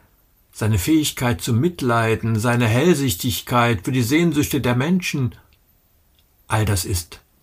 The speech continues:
doch Achtsamkeit pur. Er konnte den Menschen ins Herz sehen und spüren, was sie bewegt. Auch einige bemerkenswerte Bibelstellen fand ich. „Behüte dein Herz, denn daraus quillt das Leben.“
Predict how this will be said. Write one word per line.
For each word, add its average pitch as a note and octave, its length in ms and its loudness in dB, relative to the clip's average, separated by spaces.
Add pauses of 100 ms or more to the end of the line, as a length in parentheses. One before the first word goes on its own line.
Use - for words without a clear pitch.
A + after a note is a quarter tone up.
doch G2 260 -4
Achtsamkeit A2 960 -4
pur. G2+ 600 0 (920)
Er F#2 100 -8
konnte B2+ 340 -4
den A#2 220 0
Menschen A#2 460 -2
ins A2+ 320 -6
Herz - 440 -12
sehen G2+ 480 -2 (560)
und D#3 160 -4
spüren, B2+ 480 2
was G2 140 0
sie A#2 100 -4
bewegt. G2+ 880 -6 (1300)
Auch - 160 2
einige E3 380 4
bemerkenswerte C#3+ 960 4
Bibelstellen C3 840 0
fand C#3 340 -2
ich. C3+ 280 -4 (1040)
„Behüte C3 520 0
dein B2+ 260 0
Herz, - 680 -4
denn G#2+ 220 -2
daraus A2+ 560 -4
quillt C3+ 460 -2
das - 180 -6
Leben.“ A#2+ 600 -6